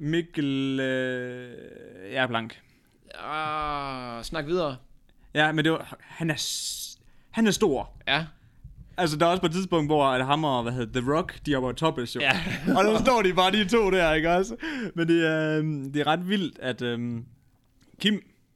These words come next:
Speaker 1: det er rigtigt, han hedder
Speaker 2: Nå,
Speaker 1: Svend
Speaker 2: Kim
Speaker 1: Kim.
Speaker 2: Kold, sgu da.
Speaker 1: Ja, men
Speaker 2: Hvor,
Speaker 1: på et
Speaker 2: hvor
Speaker 1: tidspunkt
Speaker 2: står det henne?
Speaker 1: Lige dernede.
Speaker 2: Åh, der, ja.
Speaker 1: Men så bliver, så Vin Diesel... Nej, undskyld, The Rock løfter Kim... Og så <laughs> kommer Vin Diesel med en flyveskalle på,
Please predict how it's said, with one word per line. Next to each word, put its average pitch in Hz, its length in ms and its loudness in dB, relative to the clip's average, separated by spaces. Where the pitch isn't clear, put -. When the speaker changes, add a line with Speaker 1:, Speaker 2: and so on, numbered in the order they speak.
Speaker 1:
det 143 100 -6
er 156 40 0
rigtigt, 160 120 -4
han 131 100 -6
hedder 135 200 -4
Speaker 2:
Nå, - 40 -2
Speaker 1:
Svend - 60 -4
Speaker 2:
Kim 202 120 0
Speaker 1:
Kim. 208 80 2
Speaker 2:
Kold, 220 240 2
sgu - 180 -8
da. 62 60 -10
Speaker 1:
Ja, 165 140 4
men 165 160 2
Speaker 2:
Hvor, 170 80 4
Speaker 1:
på 170 40 6
et 160 60 2
Speaker 2:
hvor 185 120 4
Speaker 1:
tidspunkt 214 40 0
Speaker 2:
står 196 160 0
det 143 80 -4
henne? 165 140 -10
Speaker 1:
Lige 180 220 -2
dernede. 151 300 0
Speaker 2:
Åh, 247 220 4
der, 214 120 4
ja. 147 180 0
Speaker 1:
Men 156 140 0
så 175 100 0
bliver, 165 220 2
så 170 120 2
Vin 175 200 4
Diesel... 160 460 0
Nej, 180 220 4
undskyld, 170 340 2
The 160 160 6
Rock 196 160 4
løfter 185 560 2
Kim... 214 320 2
Og 185 120 4
så 156 60 0
<laughs> 185 120 -4
kommer 262 160 4
Vin 226 160 -2
Diesel 175 380 2
med 220 80 4
en 226 80 -8
flyveskalle 190 680 2
på, 196 160 4